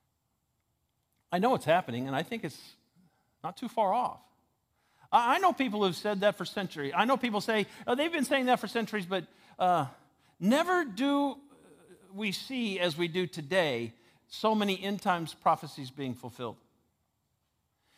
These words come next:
Israel has been in their homeland now for seventy-five years. The technology is in place. The stage is set for the mark of the beast, the building of the third temple.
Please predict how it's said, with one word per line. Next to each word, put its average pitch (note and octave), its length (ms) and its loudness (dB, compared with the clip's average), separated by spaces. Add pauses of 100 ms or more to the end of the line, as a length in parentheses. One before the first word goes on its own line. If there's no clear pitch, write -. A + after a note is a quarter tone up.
(200)
Israel A#3 420 4
has F#3+ 200 2
been F#3 200 -2
in F3+ 140 0
their E3 160 6
homeland F3 520 2
now E3 160 4
for F3+ 140 -4
seventy-five F3+ 720 0
years. D3 320 -4
The F3+ 80 -4
technology G#3 720 2
is F3 160 0
in F3 140 -2
place. F#3+ 320 -4
The F3+ 120 -8
stage A3+ 400 0
is G3 80 -4
set G3 280 -2
for F#3 80 -4
the E3 80 -2
mark E3 240 4
of F3+ 60 -8
the F3 60 -6
beast, E3+ 360 -4 (240)
the F#3+ 100 0
building G#3 320 4
of G3 60 -2
the G3 100 2
third F#3+ 260 -2
temple. E3 320 -6